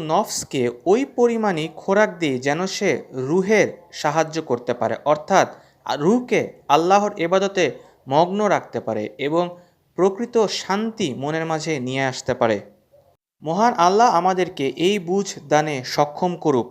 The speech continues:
আশা করি ভিডিওটিতে আপনারা রুহ এবং নফসের পার্থক্যটি বুঝতে পেরেছেন।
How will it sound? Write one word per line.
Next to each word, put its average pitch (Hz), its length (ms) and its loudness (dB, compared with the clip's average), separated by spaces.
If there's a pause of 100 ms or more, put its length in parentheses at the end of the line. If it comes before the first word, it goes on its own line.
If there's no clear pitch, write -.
(520)
আশা 165 320 0
করি 247 300 -2
ভিডিওটিতে 160 680 -6 (100)
আপনারা 156 460 -2 (260)
রুহ 175 320 0 (100)
এবং 165 240 -2 (160)
নফসের 165 460 -2
পার্থক্যটি 156 640 -2 (380)
বুঝতে 147 280 0
পেরেছেন। 127 440 -2